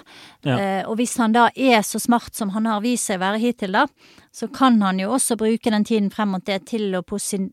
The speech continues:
Speaker 2: posisjonere seg kanskje litt mer inn mot midten, prøve å appellere til noen av disse her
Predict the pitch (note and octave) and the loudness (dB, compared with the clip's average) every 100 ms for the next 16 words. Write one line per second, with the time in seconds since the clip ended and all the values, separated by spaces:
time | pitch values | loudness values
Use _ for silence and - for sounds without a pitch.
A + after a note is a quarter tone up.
0 | - A3 - G3 G#3+ G#3 G#3 F#3 F3 - | -10 -10 -8 -6 -2 0 0 0 -4 -6
1 | F3 F3 F#3 - - - _ - - A3 | -6 -8 -12 -18 -20 -20 _ -20 -6 -2
2 | A3 A3+ B3+ E4 - - B3+ B3+ A3 G#3+ | 0 0 0 -2 -4 0 4 4 4 0
3 | G#3 A#3+ A#3 G#3+ G#3 A3+ A3+ _ A3 G#3+ | 0 2 2 0 -2 -2 -4 _ -4 -2
4 | G#3+ - A3 A3 A3 G3+ A3 A3 G#3 G3 | -2 0 0 0 -2 -2 -2 0 0 -2
5 | G#3 G3+ G#3+ G#3 F#3+ - G#3 G3 | -4 -2 0 0 -4 -4 -4 -4